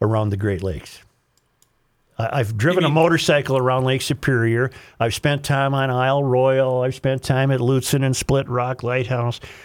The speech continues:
Speaker 1: But I'd like to drive around all five of them, or more preferably, maybe do it by boat.
Speaker 2: Oh, not study, but just, uh,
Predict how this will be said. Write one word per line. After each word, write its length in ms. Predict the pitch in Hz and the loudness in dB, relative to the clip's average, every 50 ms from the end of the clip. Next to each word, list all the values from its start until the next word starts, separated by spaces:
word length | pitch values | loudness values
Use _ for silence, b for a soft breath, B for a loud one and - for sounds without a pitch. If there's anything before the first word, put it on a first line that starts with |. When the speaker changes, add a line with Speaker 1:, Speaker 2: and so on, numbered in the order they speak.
| B B | B B
Speaker 1:
But 120 | - 151 165 | 0 2 2
I'd 140 | 202 240 | 2 2
like 140 | 233 233 196 | 2 0 0
to 100 | - 175 | 0 -2
drive 360 | 147 135 160 160 160 156 131 | 0 0 0 0 0 0 0
around 180 | 147 139 131 127 | 0 0 0 0
all 300 | - 127 127 123 127 123 | 0 0 0 0 0 -2
five 400 | - - - 123 113 120 113 95 | -4 -4 -2 0 0 0 0 -2
of 180 | 92 78 71 73 | -4 -6 -8 -12
them, 140 | - - - _ b b b b | -16 -20 -20 _ b b b b
or 100 | - 131 | -4 -2
more 240 | 131 135 170 226 254 | 2 2 2 2 2
preferably, 680 | 247 - - 139 110 - - 131 101 113 113 104 95 B B B B | 0 2 0 0 0 2 -2 -4 -2 0 -2 -2 -2 B B B B
maybe 240 | 117 117 104 110 | -2 0 0 -2
do 180 | 92 90 107 101 | -2 0 0 0
it 120 | 95 - | 0 0
by 100 | - 92 | -2 -2
boat. 400 | 78 73 - 82 76 76 - - - _ _ _ | -4 -4 -4 -4 -4 -4 -8 -12 -18 _ _ _
Speaker 2:
Oh, 80 | 151 151 | -8 -6
not 240 | 151 175 180 175 | -4 -4 -4 -4
study, 380 | - - - 196 190 180 170 156 | -4 -4 -2 0 0 0 0 -2
but 200 | 143 135 135 - | -2 -2 -4 -4
just, 340 | - 165 156 117 - - 175 | -2 -4 -4 -4 -6 -4 -6
uh, 100 | 160 | -6